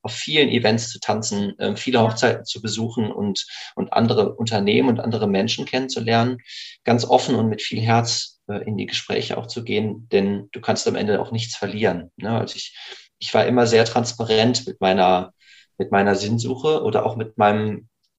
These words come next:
Speaker 1: bisherigen Verlorensein, ne? Also ich, ich war
Speaker 2: Ja.
Speaker 1: wirklich,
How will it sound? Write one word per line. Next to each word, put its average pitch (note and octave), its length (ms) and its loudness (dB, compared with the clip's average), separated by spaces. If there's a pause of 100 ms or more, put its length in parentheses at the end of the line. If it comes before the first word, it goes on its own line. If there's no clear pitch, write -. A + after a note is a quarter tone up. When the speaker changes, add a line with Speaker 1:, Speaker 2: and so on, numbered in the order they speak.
Speaker 1:
bisherigen G#2 720 -2
Verlorensein, F#2+ 840 2 (140)
ne? A2+ 160 -2
Also - 180 -4
ich, - 160 -12
ich - 220 -14
war G2+ 140 4
Speaker 2:
Ja. A2 40 4
Speaker 1:
wirklich, A2+ 460 2